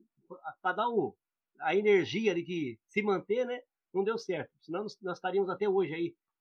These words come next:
no, numa, pelo menos uma Série B, né, que seria já o ideal pra você manter um bom elenco aí com, com recursos, né,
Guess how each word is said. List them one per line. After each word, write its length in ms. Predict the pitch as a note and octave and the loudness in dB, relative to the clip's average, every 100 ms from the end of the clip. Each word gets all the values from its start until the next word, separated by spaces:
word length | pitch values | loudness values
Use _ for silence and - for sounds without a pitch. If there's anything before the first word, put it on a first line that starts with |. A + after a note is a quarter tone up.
| - | -8
no, 300 | C#3 B2+ B2 | -6 -6 -8
numa, 280 | C3+ D3 C3+ - _ _ | -6 -6 -6 -12 _ _
pelo 120 | E3 E3 | -4 0
menos 160 | G3+ | 0
uma 100 | A#3 | -2
Série 260 | - A3 F3+ | -4 -2 -2
B, 260 | A#2+ F3 | 4 4
né, 120 | D3+ E3+ | 4 -2
que 80 | _ _ | _ _
seria 400 | D#3+ D#3+ F3 D3+ - _ _ A#2+ | -6 -2 -2 -4 -8 _ _ -4
já 180 | E3 E3 | -2 0
o 80 | |
ideal 420 | G3+ F#3+ E3 F#3 G3+ | 0 2 2 0 -2
pra 120 | G3+ | -6
você 360 | G3 - F3+ | -6 -6 -6
manter 240 | F3+ E3+ F3+ | -4 -4 -4
um 80 | D#3 | -4
bom 180 | F3 D#3+ | -4 -4
elenco 320 | D#3+ E3 D3 | -4 -4 -6
aí 180 | E3+ - D#3+ | -8 -12 -14
com, 320 | F3+ F3 D3+ A#2+ | -8 -6 -6 -10
com 80 | C#3+ | -8
recursos, 520 | D3+ - D3 - A2 | -8 -4 -6 -6 -10
né, 160 | C3 | -8